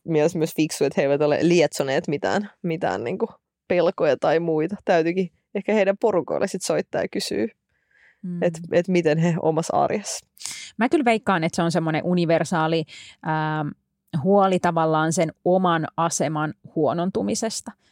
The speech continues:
Speaker 2: Ja mä veikkaan, että sitä kokee kaikki, niinku megarikkaatkin. Et sit jos sulla on niinku miljardiomaisuus, niin, tai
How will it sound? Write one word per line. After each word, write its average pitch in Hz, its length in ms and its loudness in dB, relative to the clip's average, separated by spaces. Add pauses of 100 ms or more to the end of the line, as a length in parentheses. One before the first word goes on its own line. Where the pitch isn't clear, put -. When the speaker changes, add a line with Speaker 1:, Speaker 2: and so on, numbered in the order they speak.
(240)
Speaker 2:
Ja 180 60 -2
mä 185 120 2
veikkaan, 180 420 2
että 170 100 -2
sitä 165 160 0
kokee 156 380 -2
kaikki, - 380 -4
niinku 165 220 -2
megarikkaatkin. 185 840 -2 (200)
Et 185 120 -4
sit 208 160 -4
jos - 140 -2
sulla 175 140 0
on 170 60 0
niinku 170 160 -2
miljardiomaisuus, 160 1120 -2 (380)
niin, 180 260 -2 (180)
tai 196 160 2